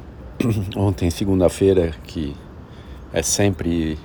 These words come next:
o dia descanso da semana, eu acabei dando uma corridinha pra manter o meu ritmo, manter meu condicionamento. É... e como é bom cuidar da,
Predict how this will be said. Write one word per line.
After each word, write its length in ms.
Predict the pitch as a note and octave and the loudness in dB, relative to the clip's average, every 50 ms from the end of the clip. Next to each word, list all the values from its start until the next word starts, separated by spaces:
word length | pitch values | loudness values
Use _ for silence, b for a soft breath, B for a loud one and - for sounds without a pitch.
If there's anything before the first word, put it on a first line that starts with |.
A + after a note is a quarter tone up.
| - G2+ F#2 | -10 -8 -6
o 80 | F2+ | -6
dia 220 | F2 E2+ F#2 F#2+ F2+ | -4 0 2 2 2
descanso 500 | E2 - - - G2 F#2+ E2 - - E2 | 0 -2 -2 0 0 0 0 0 0 2
da 100 | E2 E2 | 2 0
semana, 500 | D#2+ - F2 F2 F2 F#2+ G2 G2 F#2 F2 F2 | 2 0 0 0 2 2 2 2 0 0 0
eu 120 | E2+ E2 | 0 -2
acabei 400 | D#2 - - F2 E2+ F2+ F#2 - | -2 -2 -4 -2 0 2 2 2
dando 200 | - - G2 F2 | 0 0 -2 0
uma 140 | F2+ F2+ F2 | 0 -2 -2
corridinha 720 | - - D#2+ D#2+ E2+ F2+ F2 G2 A#2+ C3 B2+ B2+ B2+ B2 - - B B B B B B B B B B B B B B - - | -4 -4 -6 -6 -4 -2 0 2 4 4 4 4 2 0 -2 -6 B B B B B B B B B B B B B B -4 0
pra 100 | - F2 | 2 2
manter 300 | E2+ F#2 F2+ D#2+ - F#2 | 2 2 0 0 -2 -2
o 40 | F2 | 0
meu 140 | F2 F2 | 0 -2
ritmo, 440 | D#2+ D2+ G#2 A2+ A2+ G#2+ - - G2+ F#2+ | -2 0 0 0 0 0 -2 -4 -2 -2
manter 260 | F#2+ F#2 E2 - G2+ | -2 -2 -2 -2 -2
meu 140 | F#2 F2+ E2 | -4 -2 -4
condicionamento. 1000 | - F2+ E2+ - - F#2+ F2+ E2 E2+ F#2 G2+ A2+ A#2+ B2 A#2 - - A#2 G#2+ - - - B B B B B B B B B B B B B - - | -4 -6 -6 -6 -6 -4 -4 -4 -4 -2 -2 -2 0 0 -2 -2 -4 -6 -6 -6 -8 -12 B B B B B B B B B B B B B -10 -6
É... 640 | F#2+ F#2+ F#2 F#2+ F#2+ F#2 F#2 F#2 F#2+ F#2 F2+ F#2 F#2 F2+ F2+ F#2 E2+ D#2+ D#2 D2+ B B B B B B G2 | -4 -2 0 0 2 2 2 2 2 2 0 0 0 -2 -2 -4 -4 -6 -10 -12 B B B B B B -6
e 100 | G2 F#2+ | -6 -6
como 640 | - - G#2+ G2+ G2 G2 G2 F#2+ F#2 F2+ F2+ F2 - - | 0 2 4 4 4 4 2 2 2 0 0 -2 -4 -4
é 120 | F2+ E2+ F2 | -2 -2 -2
bom 320 | F#2 F#2 F#2+ G2+ G2+ F#2 | 0 2 2 4 2 2
cuidar 480 | - - G2 F#2+ E2+ F2 F#2 F#2 F#2 F2 | 2 0 0 0 2 4 6 6 6 6
da, 420 | E2+ E2 F2 E2 D#2+ D#2+ D#2+ D#2 | 4 2 2 2 2 2 0 -2